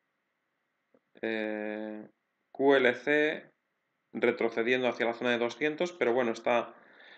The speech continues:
en una situación intermedia, el soporte está muy lejos y no parece que, mm, la caída vaya a ser muy fuerte, porque no creo que vaya a ir hacia la zona de soporte, está muy lejos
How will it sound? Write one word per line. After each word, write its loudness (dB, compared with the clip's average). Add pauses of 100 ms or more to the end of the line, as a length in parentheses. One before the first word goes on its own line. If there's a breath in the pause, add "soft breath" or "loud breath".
(240 loud breath)
en -4
una 2
situación 0
intermedia, 2
el 0
soporte -2
está -2
muy 0
lejos -2
y -4
no 0
parece 2
que, -4 (460)
mm, -10 (380)
la -4
caída 0
vaya 0
a -10
ser -8
muy -6
fuerte, -4
porque -4
no -2
creo -2
que -4
vaya -2
a -2
ir 0
hacia -4
la -4
zona -8
de -8
soporte, -8
está -6
muy -4
lejos -12